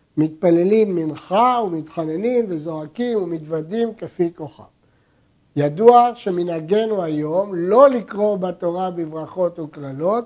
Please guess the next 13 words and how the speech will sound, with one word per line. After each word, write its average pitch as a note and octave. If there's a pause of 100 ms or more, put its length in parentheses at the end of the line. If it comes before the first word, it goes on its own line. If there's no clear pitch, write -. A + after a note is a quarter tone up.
(140)
אלא A3+
בפרשת F#3 (120)
ויכל, F3 (460)
"ולהפטיר E3+
דרשו G3+
השם G3+
בהימצאו, E3
קראו F#3+
בהיותו E3
קראו". C3 (520)
וכן G3+
כתבו F#3
הגאונים. D#3